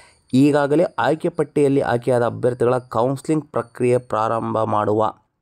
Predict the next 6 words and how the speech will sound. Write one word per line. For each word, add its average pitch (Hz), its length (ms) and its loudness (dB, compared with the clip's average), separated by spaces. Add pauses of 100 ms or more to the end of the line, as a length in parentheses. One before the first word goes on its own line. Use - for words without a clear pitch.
(880)
ಕೌನ್ಸಿಲಿಂಗ್ 131 680 -2
ಪ್ರಕ್ರಿಯೆ 123 500 0
ಪ್ರಾರಂಭ 117 560 -2
ಮಾಡುವ 107 360 0
ಮುಂಚಿತವಾಗಿ, 107 880 -2 (880)
ಓಕೆ, 147 180 -2